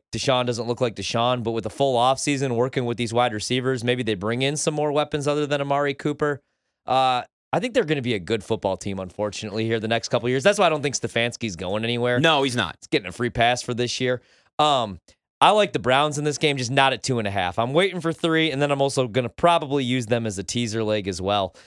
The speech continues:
Speaker 1: Uh, I do like Cleveland to play the spoiler here. I just think that they have a more talented roster. I think Pittsburgh,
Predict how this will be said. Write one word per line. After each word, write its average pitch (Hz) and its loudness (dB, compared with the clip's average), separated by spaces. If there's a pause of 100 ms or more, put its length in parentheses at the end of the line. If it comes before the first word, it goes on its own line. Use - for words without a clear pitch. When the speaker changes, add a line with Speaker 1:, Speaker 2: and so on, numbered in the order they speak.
(180)
Speaker 1:
Uh, 101 0
I 131 4
do 143 0
like 120 0
Cleveland 117 -2
to 101 -6
play 117 0
the 101 -6
spoiler 120 0 (220)
here. 123 0
I 139 -4
just 120 -4
think 139 -2
that 127 -6
they 131 -6
have 127 -2
a 123 -2
more 123 0
talented 131 -2
roster. 123 0
I 101 0
think 139 -6
Pittsburgh, 135 -2